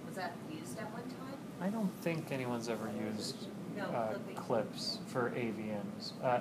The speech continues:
Speaker 2: probably, again, just to close a single vessel, but not to treat the whole A V M.
Speaker 1: Okay.
Speaker 2: Okay.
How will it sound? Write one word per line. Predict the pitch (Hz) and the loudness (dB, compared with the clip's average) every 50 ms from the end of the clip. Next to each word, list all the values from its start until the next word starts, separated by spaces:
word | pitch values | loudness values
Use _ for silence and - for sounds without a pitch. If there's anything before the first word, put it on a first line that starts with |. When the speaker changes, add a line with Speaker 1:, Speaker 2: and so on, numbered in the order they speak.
| - - - - - - - - | 2 -2 -6 -8 -8 -8 -4 4
Speaker 2:
probably, | - 165 165 170 175 165 147 151 156 143 139 143 - - | 8 10 12 12 12 12 10 8 8 8 8 4 4 2
again, | 147 131 131 127 143 135 117 113 110 120 | 0 0 2 6 6 6 6 6 4 2
just | 151 143 - - | 2 2 2 -2
to | - | -4
close | - - - 147 139 131 120 | -4 2 4 4 4 4 2
a | 117 | 0
single | - - 139 123 117 110 107 | 0 2 2 2 2 0 2
vessel, | 104 117 117 120 - - 117 - - | 2 2 2 2 0 -2 -4 -2 -2
but | 127 - 135 | -2 0 2
not | 131 131 131 - - | 4 2 2 2 -2
to | - | -8
treat | - - - 135 120 113 - - | -6 -6 -2 0 0 0 0 -2
the | 117 | -4
whole | 107 110 110 110 110 | -2 -2 -2 -2 -2
A | 110 | -4
V | 107 107 - 110 113 110 | -4 -4 -4 -4 -4 -4
M. | - - - - - - - - - - - - - - - - - - - - - - - - - - - - - - - - - - - - - 143 127 127 | -6 -6 -6 -8 -8 -8 -8 -8 -6 -6 -6 -6 -8 -8 -8 -8 -8 -8 -8 -8 -8 -8 -8 -8 -8 -8 -8 -8 -8 -8 -8 -8 -8 -8 -8 -6 -6 -4 -4 -2
Speaker 1:
Okay. | - 139 135 | -2 0 0
Speaker 2:
Okay. | 135 | 0